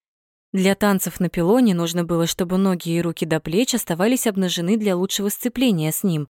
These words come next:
а одежда, предоставленная Варе и Свете, учитывая их направление стрипа, была слишком вызывающей.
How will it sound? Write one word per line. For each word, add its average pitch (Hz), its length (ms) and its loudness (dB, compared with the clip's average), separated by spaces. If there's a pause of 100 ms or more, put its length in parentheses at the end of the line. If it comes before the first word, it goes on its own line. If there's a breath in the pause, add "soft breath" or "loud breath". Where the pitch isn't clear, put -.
(300)
а 180 180 2
одежда, 170 640 0 (180)
предоставленная 190 760 0
Варе 180 300 0
и 196 60 -2
Свете, 170 560 -4 (320)
учитывая 190 500 0
их 175 100 -2
направление 180 580 0
стрипа, 175 500 -4 (380)
была 226 200 2
слишком 226 540 0
вызывающей. 160 800 -2